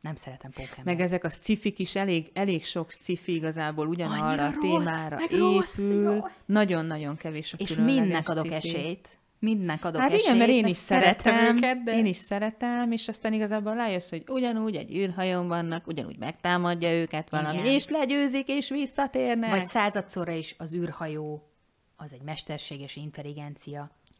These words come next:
Speaker 2: Ja.
Speaker 1: Ó, jaj, ilyen még nem volt ötször, vagy ötvenszer. Na hát, micsoda meglepetés.
Speaker 2: Ja.
Speaker 1: Szóval,
Speaker 2: Szóval
Speaker 1: hogy,
Speaker 2: kevés.
Speaker 1: hogy, hogy vágyom valami, valami igazán jó filmre,
Speaker 2: Igen. Meg
Speaker 1: ami,
Speaker 2: kevés a jó színész.
Speaker 1: ami olyan klasszikussá tud kinőni.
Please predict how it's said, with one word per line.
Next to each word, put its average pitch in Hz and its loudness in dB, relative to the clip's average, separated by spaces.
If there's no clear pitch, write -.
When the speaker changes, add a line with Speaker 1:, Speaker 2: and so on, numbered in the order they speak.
Speaker 2:
Ja. 151 -10
Speaker 1:
Ó, 226 8
jaj, 160 0
ilyen 170 0
még 151 -6
nem 147 -4
volt 147 -8
ötször, 147 -10
vagy 131 -16
ötvenszer. 143 -12
Na 151 -12
hát, 143 -12
micsoda 135 -18
meglepetés. 147 -10
Speaker 2:
Ja. 147 -6
Speaker 1:
Szóval, 190 -2
Speaker 2:
Szóval - -
Speaker 1:
hogy, 190 0
Speaker 2:
kevés. 170 -2
Speaker 1:
hogy, 175 -6
hogy 170 -8
vágyom 254 -2
valami, 240 -2
valami 160 -6
igazán 208 -6
jó 190 -6
filmre, 165 -8
Speaker 2:
Igen. 165 -16
Meg 175 -10
Speaker 1:
ami, - -2
Speaker 2:
kevés 214 0
a 185 -2
jó 165 -2
színész. 175 -8
Speaker 1:
ami 214 0
olyan 240 2
klasszikussá 165 -4
tud 160 -12
kinőni. 143 -8